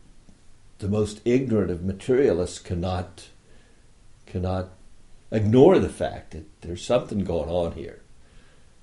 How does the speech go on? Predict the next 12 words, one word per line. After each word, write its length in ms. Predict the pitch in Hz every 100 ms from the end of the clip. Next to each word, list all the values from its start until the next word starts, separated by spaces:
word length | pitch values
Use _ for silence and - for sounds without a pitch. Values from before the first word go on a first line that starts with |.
| - _ -
Uh, 240 | - - 139 - - 160 151 160 185 _ _ - - - - - _ - - - -
when, 160 | 82 82 - 95
when, 320 | 92 87 92 82
uh, 240 | 85 98 139 131
you 80 |
know, 200 | 87 -
the 120 | 98 90
Mahabhagavats, 1200 | 90 90 80 85 92 85 76 65 - - - - - - - - - _ _ - -
uh, 160 | 90 -
and, 360 | - 117 107 98
uh, 120 | 95
my, 160 | 98